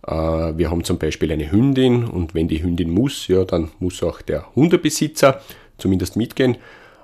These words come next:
Ähm, das geht nicht anders, aber neben dem Sackerl für Skackerl gehört eine Taschenlampe beziehungsweise eine Stirnlampe zur Mindestausrüstung. Gerade jetzt in der kalten Jahreszeit, wo es weniger Tageslicht gibt,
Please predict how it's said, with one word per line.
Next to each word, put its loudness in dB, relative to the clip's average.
Ähm, 4
das -4
geht 4
nicht 4
anders, 4
aber 6
neben 2
dem 2
Sackerl 0
für 0
Skackerl -2
gehört -2
eine -4
Taschenlampe -2
beziehungsweise -4
eine -2
Stirnlampe 2
zur -6
Mindestausrüstung. -6
Gerade -4
jetzt -6
in -2
der 0
kalten -2
Jahreszeit, 0
wo 0
es -4
weniger -4
Tageslicht -6
gibt, -2